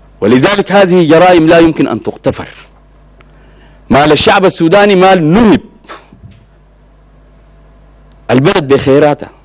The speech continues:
وخيرها كتير وشعبها عظيم، ما بيستحق ده كله.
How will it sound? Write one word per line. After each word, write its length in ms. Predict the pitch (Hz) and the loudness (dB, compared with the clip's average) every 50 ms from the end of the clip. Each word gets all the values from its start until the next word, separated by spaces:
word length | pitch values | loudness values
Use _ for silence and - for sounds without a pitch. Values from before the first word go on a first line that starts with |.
| _ _ _ _ _ _ _ _ _ _ _ _ - | _ _ _ _ _ _ _ _ _ _ _ _ -20
وخيرها 380 | - - - 135 135 143 127 113 | -12 -4 0 2 2 4 2 0
كتير 460 | 95 - 95 - 123 113 107 - - - - _ _ _ _ _ _ _ _ _ _ _ - - _ _ _ _ _ _ _ _ _ _ _ _ _ _ _ _ _ _ _ - - | -2 -4 -8 -4 -2 -2 -2 -4 -6 -14 -20 _ _ _ _ _ _ _ _ _ _ _ -20 -20 _ _ _ _ _ _ _ _ _ _ _ _ _ _ _ _ _ _ _ -14 -8
وشعبها 360 | - - 110 113 123 123 110 | -4 -2 0 0 2 0 0
عظيم، 420 | 90 82 90 90 107 104 98 82 76 - - _ _ _ _ _ _ _ _ _ - | 0 0 -2 -4 -4 -4 -4 -6 -10 -20 -20 _ _ _ _ _ _ _ _ _ -6
ما 100 | 113 127 | -2 -2
بيستحق 300 | 123 113 - - - - | -2 -2 -4 -8 -10 -10
ده 160 | 98 87 87 | -10 -12 -12
كله. 240 | - - 92 78 - | -12 -12 -12 -14 -14